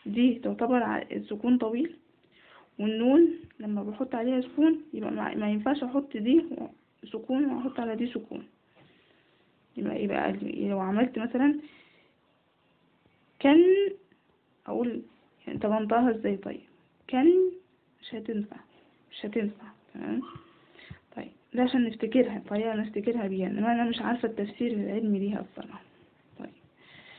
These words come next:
ده بالنسبة لكان. طيب، نجي مثلًا فعل زي أطاع.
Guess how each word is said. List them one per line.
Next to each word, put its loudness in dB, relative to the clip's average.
ده -2
بالنسبة -4
لكان. -6
طيب، -4
نجي -4
مثلًا -4
فعل -2
زي 2
أطاع. -2